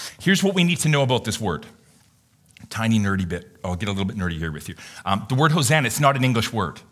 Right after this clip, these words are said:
Wh-, what the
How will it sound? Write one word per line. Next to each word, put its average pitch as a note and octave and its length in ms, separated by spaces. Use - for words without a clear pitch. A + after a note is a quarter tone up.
Wh-, - 480
what C3+ 200
the - 100